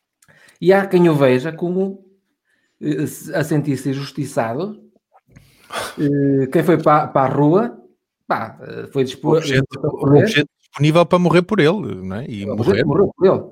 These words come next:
Speaker 1: Houve gente que morreu.
Speaker 2: Sim.
Speaker 1: E, e vê isto: é, alguém que m-, m-, metade da população vota nele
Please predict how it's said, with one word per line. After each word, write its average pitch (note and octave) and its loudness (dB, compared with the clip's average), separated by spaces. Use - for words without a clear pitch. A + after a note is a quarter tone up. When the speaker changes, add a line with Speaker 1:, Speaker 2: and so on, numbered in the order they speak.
Speaker 1:
Houve A2 -8
gente C#3+ -8
que F#3+ -8
morreu. E3+ -6
Speaker 2:
Sim. - -10
Speaker 1:
E, E3+ 2
e - 2
vê F3+ 6
isto: D#3 0
é, C#3 -4
alguém D3 0
que C3 -8
m-, B2+ -4
m-, B2+ -6
metade B2 -2
da A#2 -2
população B2+ -2
vota A2 -8
nele F3+ -4